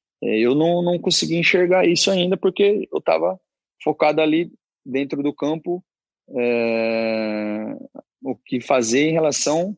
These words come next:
né, a, ao meu trabalho. Então, ainda, ainda não, mas algumas dicas, no, sei lá, na, numa parada técnica, ou se o Odair pergunta,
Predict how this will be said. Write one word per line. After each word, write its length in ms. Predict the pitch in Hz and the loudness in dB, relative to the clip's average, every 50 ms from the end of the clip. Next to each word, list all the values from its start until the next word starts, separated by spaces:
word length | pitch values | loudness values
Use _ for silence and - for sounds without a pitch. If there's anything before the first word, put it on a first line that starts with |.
| _ - | _ -6
né, 300 | 135 143 156 135 104 - _ _ _ _ _ _ _ - | -4 -2 -2 -2 -4 -8 _ _ _ _ _ _ _ -4
a, 460 | 117 113 117 113 113 113 104 - - 120 | -2 0 0 2 2 0 0 -2 -2 0
ao 60 | 120 | 0
meu 160 | 123 131 131 | 2 2 2
trabalho. 440 | 147 156 160 156 151 143 131 113 113 | 2 0 2 2 2 2 2 2 0
Então, 340 | 107 - - 120 123 135 143 | -2 -4 -4 -4 -2 -2 -2
ainda, 300 | 143 151 156 160 175 165 - - _ _ _ - | -2 -2 -2 -2 -2 -4 -6 -10 _ _ _ -14
ainda 340 | 147 117 113 113 110 123 151 | -10 -8 -6 -4 -2 -2 -2
não, 260 | 165 156 139 123 113 | -2 -2 -2 0 -2
mas 540 | 104 104 98 104 101 - - - - - - _ _ _ _ _ _ _ _ - - _ _ _ _ _ _ | -2 -4 -4 -6 -8 -10 -12 -12 -14 -14 -18 _ _ _ _ _ _ _ _ -20 -20 _ _ _ _ _ _
algumas 480 | 120 117 117 113 127 156 165 151 123 107 | 0 0 0 0 0 0 2 2 0 0
dicas, 480 | 104 113 139 147 139 - 117 104 101 | 2 2 2 2 0 0 -2 -2 -2
no, 340 | 104 104 104 107 104 101 98 101 - - | -2 -4 -4 -4 -4 -6 -8 -10 -12 -10
sei 100 | - 113 | -6 -4
lá, 240 | 107 107 104 98 95 | -2 -2 -2 -4 -4
na, 140 | 98 104 101 | -6 -6 -4
numa 260 | 107 104 104 110 107 | -4 -2 -2 -4 -2
parada 360 | 107 - 107 107 107 107 104 | -2 -2 0 0 0 0 -2
técnica, 580 | 104 - 110 110 113 113 - 104 101 - - 107 | -2 -2 0 0 0 0 -4 -8 -12 -8 -6 -4
ou 220 | 104 107 107 107 - | -2 -2 -2 -2 -4
se 160 | - - 110 | -6 -4 -4
o 40 | 110 | -2
Odair 280 | 107 110 110 110 101 | 0 0 0 -2 -2
pergunta, 680 | - 117 107 101 98 107 113 120 117 104 - - - | -2 -2 -2 -2 -2 -4 -4 -4 -6 -6 -8 -10 -10